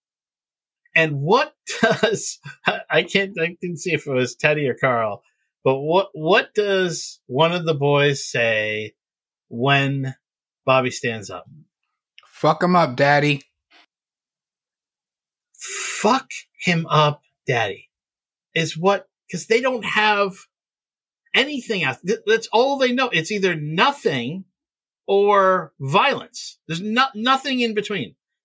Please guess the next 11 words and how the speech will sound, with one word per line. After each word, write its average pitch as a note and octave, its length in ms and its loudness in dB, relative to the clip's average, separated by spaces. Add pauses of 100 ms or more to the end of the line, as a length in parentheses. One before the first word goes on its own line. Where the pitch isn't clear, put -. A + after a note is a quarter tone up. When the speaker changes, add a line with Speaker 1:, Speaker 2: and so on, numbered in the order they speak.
(200)
Speaker 1:
Even C#4 260 0
if B3 100 0
it's A3 140 -4
a G#3 60 -2
cop, F#3+ 420 0 (300)
they, G3+ 120 2
they A3+ 80 -2
don't C4+ 160 -2
seem B3+ 240 -4
to A3+ 60 4
recognize F3+ 1200 -4